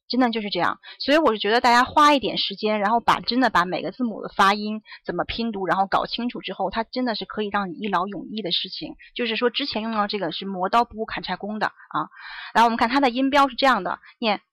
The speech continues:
呃，没错，法语里面也有这个音，也有这个音，也，有一些外来词里面也是发这个音的，嗯，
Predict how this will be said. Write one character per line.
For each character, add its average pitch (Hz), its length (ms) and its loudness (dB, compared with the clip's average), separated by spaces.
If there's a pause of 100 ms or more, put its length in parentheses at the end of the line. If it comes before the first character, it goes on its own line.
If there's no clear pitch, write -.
(140)
呃， 220 420 0
没 269 180 6
错， 240 280 4
法 233 180 4
语 - 20 2
里 247 80 4
面 196 120 -6
也 214 80 -2
有 214 120 0
这 202 100 -4
个 185 100 -2
音， 190 340 -6 (340)
也 220 120 0
有 214 100 6
这 214 80 -2
个 196 80 -2
音， 185 340 -4
也， 202 160 -2
有 208 140 2
一 233 40 2
些 285 160 4
外 277 120 6
来 214 140 4
词 - 100 -10
里 196 60 -8
面 196 100 -8
也 - 80 -6
是 185 60 -4
发 196 160 0
这 196 100 -4
个 185 40 -4
音 185 220 -6
的， 170 240 0
嗯， 175 200 -10